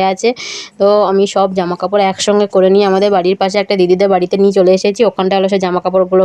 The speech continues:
মেলবো বলে। আর দেখতেই পাচ্ছ আমার স্নান টান হয়ে গেছে, আমার স্নান করা আছে, আমার ছেলে স্নান করা হয়ে গেছে। সব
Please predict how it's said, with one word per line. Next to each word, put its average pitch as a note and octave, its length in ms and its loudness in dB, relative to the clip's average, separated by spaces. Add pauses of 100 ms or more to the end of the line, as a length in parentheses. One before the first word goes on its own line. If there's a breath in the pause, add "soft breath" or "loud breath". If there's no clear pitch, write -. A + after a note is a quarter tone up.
(100)
মেলবো F#3 240 0 (100)
বলে। A#3+ 140 2 (460 loud breath)
আর G3 120 -2
দেখতেই F#3+ 300 0
পাচ্ছ G#3 140 -2 (180)
আমার A3 200 -2
স্নান G3+ 240 -4
টান G#3+ 100 -2 (100)
হয়ে G3+ 200 2
গেছে, G#3+ 240 -4
আমার G3+ 160 -2
স্নান G3+ 120 -4 (100)
করা G3+ 140 -2
আছে, G3+ 140 -4
আমার G#3 140 -2
ছেলে F#3+ 200 0
স্নান G3 180 -2
করা G3+ 140 0
হয়ে G3+ 100 0
গেছে। G#3 220 -8
সব G3 180 2